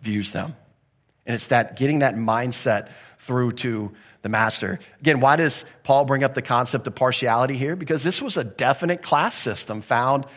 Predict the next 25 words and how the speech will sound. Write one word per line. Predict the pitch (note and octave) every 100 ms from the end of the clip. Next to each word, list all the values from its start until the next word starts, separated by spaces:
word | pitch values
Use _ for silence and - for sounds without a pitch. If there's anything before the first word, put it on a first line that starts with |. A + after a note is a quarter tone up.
| - - -
in | C3
the | D3
first | - C3+ -
century | C#3+ - C3
church. | - C#3 D#3 B2
We | C#3
have | E3 D3+
a, | C3+ - - -
uh, | B2 B2 A2+ A2 - - _
you | C#3+ C3+
know, | B2
we | D#3+
have | G3+ G3 F#3
a |
bit | C3+ D3+ D3
of | C#3+
a |
class | B2+ - B2 C3+
system | - D3+ - C3+
here. | B2 E3
It's | -
a | G3
little | G3
bit | D3 A2
different. | A#2+ A#2+ D3 F3+